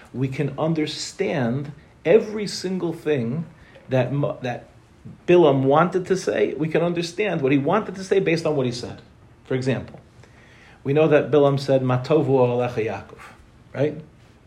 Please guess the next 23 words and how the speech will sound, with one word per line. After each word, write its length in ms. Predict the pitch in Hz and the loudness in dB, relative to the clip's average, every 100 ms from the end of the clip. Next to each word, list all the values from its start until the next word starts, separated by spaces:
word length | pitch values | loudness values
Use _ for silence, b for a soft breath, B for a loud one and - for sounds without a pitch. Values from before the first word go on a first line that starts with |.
| B B B B B - | B B B B B -6
So 200 | - 135 | 0 0
what 400 | 127 127 196 - | 0 0 2 2
was 100 | 185 | 2
he 100 | 170 | -2
trying 520 | - 160 151 120 104 | -4 0 2 2 -2
to 100 | 95 | -8
say? 180 | - 90 | -10 -10
If 120 | 117 | -6
he 100 | 147 | -4
said, 420 | 139 - 214 160 | 0 2 4 2
"How 140 | - 135 | 2 0
wonderful 800 | 131 139 220 202 165 - 123 - | 2 2 2 2 0 0 -2 -2
are 100 | 120 | -2
the 100 | 117 | -4
tents 600 | 117 - 190 139 131 - | -6 -2 -2 0 -6 -8
of 160 | 143 127 | -8 -6
Klal 280 | 185 214 135 | -4 -2 -2
Yisrael," 380 | - 107 123 | -4 -2 0
referring 420 | 120 117 165 135 123 | 0 0 0 0 -4
to 60 | |
the 100 | 117 | -8
Batei 280 | 113 123 120 | -6 -4 -4
Medrash, 500 | 139 170 131 98 - | -2 -2 -4 -8 -12